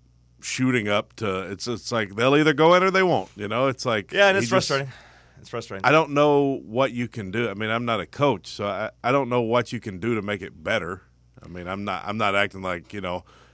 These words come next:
Speaker 1: he doesn't know what he's doing or anything like that. I just, it, it seems to me as a fan that he just kinda leaves the shots where they may be, you know, either we'll hit 'em or we won't.
Speaker 2: Fifty-fifty. But like I said, I think the one thing I would criticize is, like, hey,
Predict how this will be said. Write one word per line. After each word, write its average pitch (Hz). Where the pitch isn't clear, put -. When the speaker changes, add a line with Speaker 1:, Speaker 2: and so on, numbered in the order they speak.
Speaker 1:
he 98
doesn't 95
know 92
what 98
he's 85
doing 95
or 87
anything 90
like 82
that. 98
I 90
just, 90
it, 123
it 131
seems 151
to 131
me 135
as 110
a 92
fan 113
that 92
he 110
just 101
kinda 107
leaves 101
the 90
shots -
where 101
they 104
may 104
be, 104
you 87
know, 98
either 95
we'll 92
hit 110
'em 117
or 113
we 110
won't. 104
Speaker 2:
Fifty-fifty. 113
But 131
like 165
I 143
said, 139
I 120
think 147
the 113
one 123
thing 127
I 117
would 107
criticize 107
is, 90
like, 92
hey, 107